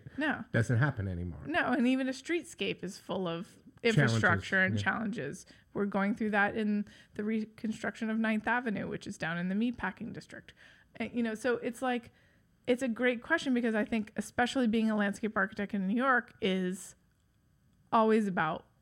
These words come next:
Speaker 1: you know, public space is constantly changing.
Speaker 2: And so I would think that the biggest challenge, and this is the meat of the potatoes, I think,
Speaker 1: Mm-hmm.
Speaker 2: is where the middle ground between nature and culture come together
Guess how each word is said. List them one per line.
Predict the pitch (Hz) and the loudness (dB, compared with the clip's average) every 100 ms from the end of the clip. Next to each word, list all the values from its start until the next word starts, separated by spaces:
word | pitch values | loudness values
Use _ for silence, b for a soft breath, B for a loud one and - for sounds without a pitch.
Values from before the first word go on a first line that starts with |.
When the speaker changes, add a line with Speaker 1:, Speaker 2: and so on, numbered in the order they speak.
| _ _ _ _ _ _ _ _ _ - | _ _ _ _ _ _ _ _ _ 0
Speaker 1:
you | 226 | 4
know, | 190 170 - _ _ 202 - _ _ _ - - | 4 2 -4 _ _ -16 -16 _ _ _ -10 -2
public | 269 254 | 0 0
space | - 240 220 | 0 -2 0
is | 214 208 | -4 -8
constantly | - 214 185 - 180 196 | -12 -8 -8 -8 -12 -12
changing. | - 180 - - - | -14 -18 -18 -18 2
Speaker 2:
And | 190 - | 2 4
so | 190 | 2
I | - 233 | 2 2
would | 247 254 | 4 6
think | 180 151 | 4 6
that | 135 | 4
the | 127 | 4
biggest | 165 175 180 - - | 4 6 4 2 -2
challenge, | 120 101 87 | 0 0 0
and | 113 120 | 2 6
this | 135 | 6
is | 143 127 | 4 2
the | 123 | 2
meat | 120 120 131 127 | 4 6 6 4
of | 113 | 2
the | |
potatoes, | 104 107 123 113 107 98 | 0 0 0 2 2 0
I | 98 | 0
think, | 226 226 233 226 | 2 4 4 2
Speaker 1:
Mm-hmm. | B B | B B
Speaker 2:
is | 156 135 135 | 2 2 2
where | 135 160 | 4 6
the | 147 | 6
middle | 143 156 208 226 | 6 6 6 6
ground | 175 160 151 | 4 4 4
between | 135 131 - 131 120 117 120 | 4 0 2 4 4 4 4
nature | 131 190 - - 214 208 208 _ _ _ _ _ | 4 2 -4 -6 -6 -6 -12 _ _ _ _ _
and | 135 131 | 0 0
culture | - 139 120 - 120 | -2 -2 -2 -4 -8
come | - 113 101 | -6 -4 -2
together | 104 95 92 80 | -2 -4 -6 -8